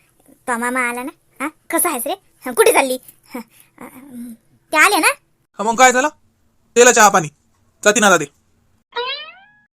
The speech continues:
Speaker 1: राजू, अ, तब्येत नाही म्हणते बरोबर. अ, काय, काय दुखून राहिलं, बिमार आहे म्हणते तुझी माय म्हणे. हा, म्हणून मी आली. अम,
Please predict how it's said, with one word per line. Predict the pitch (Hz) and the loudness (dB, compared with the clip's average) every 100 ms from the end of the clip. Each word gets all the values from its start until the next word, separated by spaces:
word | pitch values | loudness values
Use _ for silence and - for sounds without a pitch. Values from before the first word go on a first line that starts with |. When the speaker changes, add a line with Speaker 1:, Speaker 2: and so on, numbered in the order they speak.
| _ _ _ - | _ _ _ -16
Speaker 1:
राजू, | 269 247 262 247 240 285 - _ _ - 262 _ _ 262 | -16 -10 -6 -6 -6 -10 -10 _ _ -18 -18 _ _ -14
अ, | 247 - | -12 -6
तब्येत | 302 277 247 | -2 -2 -4
नाही | 254 | -6
म्हणते | 262 247 | -6 -4
बरोबर. | 269 277 247 240 262 _ _ - | -2 -2 -4 -8 -10 _ _ -20
अ, | |
काय, | 254 240 - 269 | -20 -14 -8 -8
काय | - 294 | -6 -8
दुखून | 262 285 254 | -8 -8 -8
राहिलं, | 254 254 254 | -6 -6 -6
बिमार | 285 262 | -6 -6
आहे | 247 | -6
म्हणते | 269 254 262 | -8 -8 -8
तुझी | 277 | -8
माय | 254 254 | -8 -8
म्हणे. | 240 262 - _ _ | -10 -12 -14 _ _
हा, | 285 302 - | -12 -12 -10
म्हणून | 269 277 | -8 -8
मी | 247 | -8
आली. | 233 254 302 | -8 -6 -8
अम, | 285 _ - 269 | -12 _ -18 -16